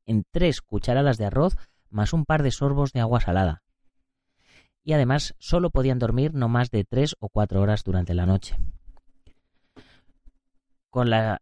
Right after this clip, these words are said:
con la esperanza de un traspaso fuera del batallón,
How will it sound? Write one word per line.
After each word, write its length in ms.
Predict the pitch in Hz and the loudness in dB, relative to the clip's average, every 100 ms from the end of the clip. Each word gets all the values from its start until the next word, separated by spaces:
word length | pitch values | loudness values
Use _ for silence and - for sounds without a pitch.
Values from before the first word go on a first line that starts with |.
| _ _ | _ _
con 180 | 123 | -2
la 60 | 117 | 2
esperanza 720 | - - 170 - 220 190 143 90 | 2 2 -4 0 0 2 0 -4
de 140 | 127 | -4
un 260 | 131 135 127 | 0 -2 -2
traspaso 460 | 127 - 127 127 | -4 0 0 0
fuera 240 | 113 120 110 | 0 2 2
del 120 | 107 | 0
batallón, 500 | 104 101 110 143 | 0 0 0 0